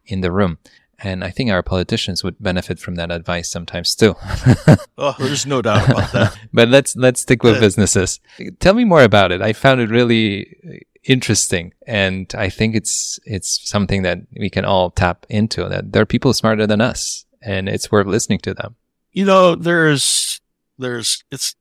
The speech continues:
Speaker 2: it's kind of, uh, I, I understand his thinking on this.
Speaker 1: Uh-huh.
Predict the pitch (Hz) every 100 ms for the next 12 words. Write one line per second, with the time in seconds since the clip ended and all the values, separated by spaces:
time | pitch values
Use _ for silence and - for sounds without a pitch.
0 | _ - 120 - _ _ 139 135 113 110
1 | 110 104 101 - _ _ _ _ _ 123
2 | 127 127 131 117 143 147 135 - 123 110
3 | 110 - 110 104 104 101 101 98 98 123
4 | - - - _ _ 95 85 95